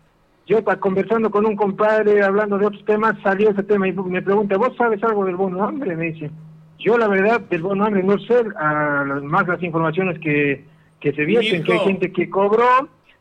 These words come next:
Speaker 1: y hay gente que la verdad viviendo acá no es por-, es inaudito que puedan cobrar. Yo le dije, "La verdad, pues, pues, algunos lo pueden haber cobrado, efectivo, pero yo creo que es, no es ético, ni es moral, y aparte es ilegal cobrar, eh,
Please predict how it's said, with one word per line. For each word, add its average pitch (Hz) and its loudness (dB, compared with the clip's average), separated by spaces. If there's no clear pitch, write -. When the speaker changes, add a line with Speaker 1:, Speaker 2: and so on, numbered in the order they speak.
Speaker 1:
y 160 2
hay 196 2
gente 202 0
que 160 -2
la 165 0
verdad 190 2
viviendo 202 2
acá 220 2
no 196 0
es 202 0
por-, 190 -2
es 208 2
inaudito 190 0
que 170 -4
puedan 165 -2
cobrar. 180 2
Yo 170 0
le 175 0
dije, 170 -2
"La 147 0
verdad, 190 2
pues, 220 2
pues, 208 2
algunos 202 2
lo 190 0
pueden 214 2
haber 196 2
cobrado, 185 2
efectivo, 156 -2
pero 160 0
yo 180 0
creo 190 0
que 185 -2
es, - -10
no 165 0
es 226 2
ético, 214 0
ni 165 0
es 233 4
moral, 175 2
y 151 -2
aparte 170 -2
es 190 0
ilegal 180 2
cobrar, 143 -2
eh, 120 -12